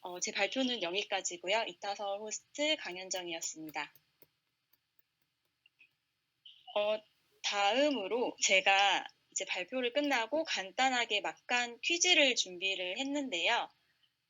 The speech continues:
어, 먼저 첫 번째 퀴즈 갈게요.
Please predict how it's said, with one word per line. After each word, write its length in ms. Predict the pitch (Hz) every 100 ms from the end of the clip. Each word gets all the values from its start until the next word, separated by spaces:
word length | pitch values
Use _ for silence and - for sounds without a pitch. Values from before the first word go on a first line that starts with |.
| _
어, 760 | 349 185 185 180 175 170 175 - -
먼저 280 | 185 302
첫 140 | 285 311
번째 300 | 370 247 214
퀴즈 240 | 277 226
갈게요. 460 | - 160 - 160